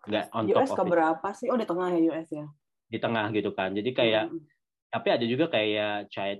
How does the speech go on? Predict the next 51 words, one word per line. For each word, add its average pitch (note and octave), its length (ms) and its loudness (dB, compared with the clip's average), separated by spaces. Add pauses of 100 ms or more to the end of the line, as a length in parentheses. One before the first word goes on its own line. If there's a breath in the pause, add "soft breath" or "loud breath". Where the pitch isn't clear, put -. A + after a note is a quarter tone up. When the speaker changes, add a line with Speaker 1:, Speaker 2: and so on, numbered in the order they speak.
Speaker 1:
China A2+ 400 -4
gitu G2 160 -2
yang F#2 160 -4
memang G2 240 -6
besar G2 320 -4
banget, F#2 320 -4
negara F#2 240 -4
nomor F2+ 240 -8
satu C3 240 -8
dan E2+ 160 -6
Speaker 2:
Hmm. E2+ 60 -8
Speaker 1:
dia A#2 100 0
emang F#2 160 -6
restriktif - 480 -16
gitu. E2+ 160 -8
Indonesia A2+ 480 2
juga A#2 240 0
kan - 160 -6
termasuk A2 320 -6
Speaker 2:
Iya. A2 80 -2
Speaker 1:
dengan G2+ 240 -4
negara F#2+ 240 -6
dengan G2 160 -14
populasi F#2 480 -8
yang F2 80 -8
besar. E2+ 400 -12 (400 loud breath)
Atau B2+ 240 -2
neg-, D#3 240 -4
ada B2+ 320 -4
negara A#2 320 0
yang C3+ 160 -2
mungkin G#2 240 -6
nggak G2+ 160 -4
terlalu G2 320 -6
besar A#2 160 -10
populasi G2+ 320 -8
kayak F#2 400 -6
Prancis, - 560 -10
tapi G#2 240 -8
itu D3+ 160 -8
termas-, G#2 400 -10
adalah G#2 240 -4
Speaker 2:
Oh B2 160 -2
Speaker 1:
negara - 240 2
Speaker 2:
iya, - 80 -2
Speaker 1:
dengan F#3 220 0 (100)
digital A2 400 0
Speaker 2:
lumayan - 80 -20
Speaker 1:
trade E3+ 400 6
Speaker 2:
tinggi. F3 360 4 (280)
Speaker 1:
restriktif C3 640 0